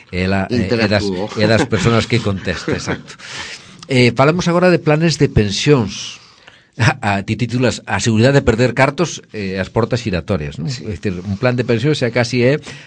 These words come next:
Speaker 1: a seguridade de que vas a palmar pasta, non?
Speaker 2: Sí, porque
Speaker 1: Aínda así,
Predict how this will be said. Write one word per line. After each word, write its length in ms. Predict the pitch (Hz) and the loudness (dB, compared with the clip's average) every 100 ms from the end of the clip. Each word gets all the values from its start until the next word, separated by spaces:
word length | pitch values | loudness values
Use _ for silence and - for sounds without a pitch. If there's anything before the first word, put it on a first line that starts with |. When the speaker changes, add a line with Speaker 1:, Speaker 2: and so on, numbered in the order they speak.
| - | -8
Speaker 1:
a 240 | 107 104 | -2 0
seguridade 480 | - 104 107 120 135 | 0 0 4 6 6
de 80 | 117 | 4
que 80 | 110 | 4
vas 160 | 113 | 4
a 80 | 104 | 2
palmar 560 | - - 107 95 98 90 | -4 0 2 2 0 0
pasta, 320 | 80 - 82 | -4 -6 -8
non? 160 | 90 | -8
Speaker 2:
Sí, 240 | 131 117 98 | -6 -6 -4
porque 80 | 117 | 0
Speaker 1:
Aínda 320 | 127 135 143 | 2 4 4
así, 320 | - 190 220 | 4 0 -2